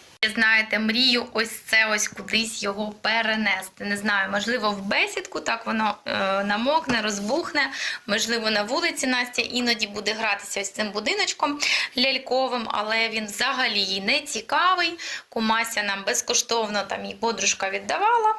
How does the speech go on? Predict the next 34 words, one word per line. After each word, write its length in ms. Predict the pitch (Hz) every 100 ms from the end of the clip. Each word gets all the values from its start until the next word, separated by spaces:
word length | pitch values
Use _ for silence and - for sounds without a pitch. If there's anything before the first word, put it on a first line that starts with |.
| - -
В-, 220 | 233 226
ми 180 | 220 240
їй 400 | 233 214 - - -
привезли 520 | 247 254 247 226 220
нам 260 | 240 330
на 100 | 330
своїй 260 | 277 254 254
машині, 420 | 233 - 240 226
вони 240 | 214 208 208
випрали. 520 | 240 - 240 226 226 - - - - -
Але 280 | - 220 220
воно 240 | 214 214 214
просто 420 | - 240 262 233
займає, 460 | 208 220 214 202
бачите, 320 | 196 208 - 196
дуже 280 | 233 214
багато 420 | 208 208 208 208 247
місця 360 | 330 392 -
і 120 | 269
взагалі 480 | 208 214 214 233 269 277
моєю 340 | 226 208 208 202
дитинкою, 520 | 214 240 233 220 208 208 - - - - - -
а, 260 | 196 190 190
не 140 | 233
використовується. 1120 | 226 226 208 214 - 190 180 175 170 170 - 185 - -
А 140 | 196
ось 120 | 196
тут, 240 | - 233 - - - -
а, 200 | 202 190
взимку 580 | 190 190 240 392 - 285 277
мрію 400 | 214 220 214 202
в 40 |
цьому 320 | - 208 196
куточку 520 | 196 202 233 226 -